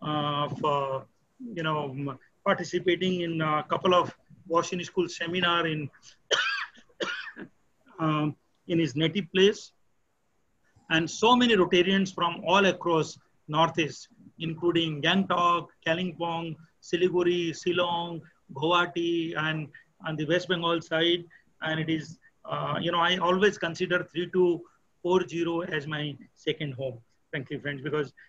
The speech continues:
the kind of, uh, association, the, the roots that I have, uh, you know, in n-, north, uh, northeastern part of the country. So, friends, let me, uh, come to the topic. Rotary India Sanitation Mission is a new mission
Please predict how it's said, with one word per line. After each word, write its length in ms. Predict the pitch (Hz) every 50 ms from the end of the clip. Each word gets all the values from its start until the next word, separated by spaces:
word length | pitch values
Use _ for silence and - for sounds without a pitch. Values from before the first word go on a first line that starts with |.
| _ _ _
the 80 | - 143
kind 280 | - 160 156 165 165
of, 180 | 165 156 143 - - 151
uh, 360 | 147 143 143 143 143 139 131 - - - - - _ -
association, 720 | 139 - 180 165 - - 180 175 - 180 175 175 175 165 147
the, 260 | 156 156 151 151 143 131
the 80 | 151 143
roots 320 | 151 175 185 185 - -
that 220 | - 151 151 147 151
I 120 | 147 147 131
have, 280 | 139 147 151 151 139 - _ _ _ _ _ _ _ _ -
uh, 120 | 143 139 139 143
you 80 | 143
know, 340 | 143 147 147 143 139 143 139 139 147 220 254
in 280 | 160 151 143 135 131 - - _ _ _ _ -
n-, 280 | 147 151 151 139 135
north, 240 | 143 151 165 165 160 - - - 151
uh, 220 | 147 139 135 135
northeastern 500 | 135 143 151 151 - 147 135 147 147 131 - -
part 160 | 135 131 131
of 100 | 127 -
the 60 | 131
country. 300 | - - - _ _ _ _ - - - - -
So, 160 | _ 220 208
friends, 320 | - 208 226 254 - - 220
let 160 | 214 208 208
me, 460 | 226 220 220 214 208 202 196 185 - - _ _ _ _
uh, 100 | 185 165
come 220 | - - 190 202 202
to 80 | 220 202
the 100 | 180 151
topic. 420 | - 170 175 - - 247 269 - - - - - _ _ _ _ _ _ _ _
Rotary 320 | 170 185 190 190 208 226 226
India 260 | 214 196 202 202 196
Sanitation 580 | 180 - 180 180 185 196 190 - - 180 165 151
Mission 440 | 165 180 - - 226 233 233 - - - _ _ _ _ _ -
is 140 | 190 - 180
a 60 | 165
new 200 | 160 185 214 226
mission 540 | 214 196 190 185 - 226 226 240 247 247